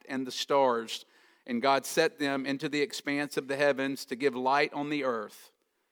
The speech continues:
to rule over the day and over the night, to separate the light from the darkness. And God saw that it was good.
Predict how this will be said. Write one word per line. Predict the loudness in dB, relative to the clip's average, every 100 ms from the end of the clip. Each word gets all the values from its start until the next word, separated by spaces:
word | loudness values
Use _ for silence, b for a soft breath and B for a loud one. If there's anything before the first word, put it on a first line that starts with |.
| _ _
to | -4
rule | 4 6 6
over | 6 6 4
the | 0
day | 0 0 2 2
and |
over | 4 4 2
the | -2
night, | 0 -2 -4 -6
to | -8
separate | 0 0 2 2 2 2
the | -2
light | 4 4 4
from | -2 -6
the | 0
darkness. | 2 2 0 -6 -6 -10 b b b b
And | -2 2
God | 6 6 6
saw | 4 6 6
that | 6 2
it | 0
was | -4
good. | 2 4 6 4 -2